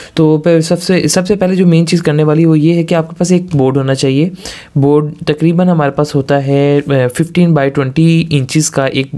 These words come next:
board मिलता है, जो कि ड्राइंग board जिसे कहते हैं। और उसके बाद आपको भी एक भी paper, पेपर sheet लेनी है, जो कि बिल्कुल ही, अ,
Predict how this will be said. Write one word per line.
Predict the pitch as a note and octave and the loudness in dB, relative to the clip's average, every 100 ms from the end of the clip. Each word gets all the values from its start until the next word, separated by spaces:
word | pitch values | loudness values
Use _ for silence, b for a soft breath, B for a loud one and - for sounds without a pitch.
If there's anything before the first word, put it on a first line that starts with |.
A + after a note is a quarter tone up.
| - - | -14 -6
board | C3+ B2+ B2+ | -2 -2 -2
मिलता | B2 A#2 | -4 -2
है, | C3 B2+ C3 D3 | -2 0 0 0
जो | C3 B2 | -2 -2
कि | C3 | -2
ड्राइंग | C3 B2 A#2+ | -2 -2 0
board | A#2+ B2 | -2 -2
जिसे | - B2+ | -6 -4
कहते | A#2 A#2 C3+ | -4 -4 -4
हैं। | D#3 B B B - | -4 B B B -4
और | C#3+ | -2
उसके | D#3+ E3+ | 0 -2
बाद | D3+ D3+ | 0 0
आपको | D3 - | -2 -2
भी | D#3+ D#3 D3+ | 0 2 2
एक | D3 | 0
भी | D3+ | -4
paper, | C#3+ B2 C#3 | -2 -4 -4
पेपर | C3+ - D3 C#3 C3+ | -6 -10 -6 -4 -2
sheet | - C3+ C3 | -4 -4 -4
लेनी | B2 B2 | -4 -2
है, | C3 D3 | -2 0
जो | C#3 | 0
कि | D3 | -2
बिल्कुल | C3+ C#3 C#3 D#3+ | -2 -4 0 0
ही, | C3+ C#3 | 0 0
अ, | D#3 | 0